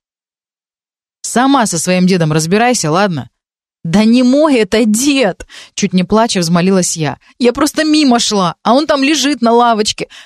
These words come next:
Давайте я вам серёжки свои отдам, они очень дорогие. Только помогите, пожалуйста!»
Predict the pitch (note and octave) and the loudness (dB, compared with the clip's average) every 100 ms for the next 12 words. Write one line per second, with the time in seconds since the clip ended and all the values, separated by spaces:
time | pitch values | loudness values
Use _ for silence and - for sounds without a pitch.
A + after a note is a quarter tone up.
0 | - F#3+ A#3 F#4 F#4+ C4+ A3+ - - - | -6 -2 0 0 0 0 -2 -6 -10 -6
1 | D#4+ B3 D4 E4+ D#4 - A3+ G#3+ G#3 G3+ | -2 0 0 -2 -4 -2 0 0 0 0
2 | G#3+ F#3 G#3 B3+ F#4 F4 A#3 B3+ C4 B3 | 0 0 0 0 0 -2 -2 0 0 0
3 | C#4 F#3+ - - - A#3 A3 A#3+ B3+ B3 | -2 -4 -8 -20 -6 -4 -2 -2 0 0
4 | C#4 C4 C#4+ C#4 G#3+ G#3 - C#4 C#4+ D4 | -2 -2 -2 -2 -2 -6 -2 -2 -2 -2
5 | D4 C4+ A#3+ A3 G#3+ - F#3 | 2 2 2 0 -2 -2 -6